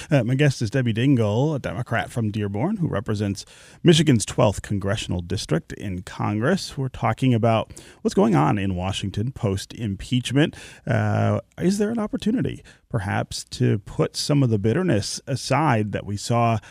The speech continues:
during the impeachment trial and then again on display during the State of the Union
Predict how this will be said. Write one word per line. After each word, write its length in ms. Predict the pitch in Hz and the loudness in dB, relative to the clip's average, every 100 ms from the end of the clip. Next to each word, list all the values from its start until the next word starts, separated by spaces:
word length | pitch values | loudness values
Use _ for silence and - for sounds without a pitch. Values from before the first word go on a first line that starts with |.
| - _ - | -20 _ 0
during 500 | 131 123 117 110 107 | 6 8 8 4 2
the 220 | 107 110 85 | 2 0 0
impeachment 640 | 107 113 104 - 98 - | -2 -2 -4 -4 -6 -6
trial 560 | - 98 101 120 160 | -4 -2 0 0 0
and 240 | 160 101 104 | 0 0 0
then 100 | 101 | 0
again 480 | 98 104 104 110 - - _ 123 | 0 0 2 2 0 -8 _ 0
on 140 | 113 | 2
display 320 | 104 - 107 | 0 0 0
during 200 | 104 101 | 0 -2
the 60 | 101 | -2
State 220 | - 107 | -2 -2
of 40 | |
the 80 | 98 | 2
Union 460 | 107 190 190 170 | 4 6 8 6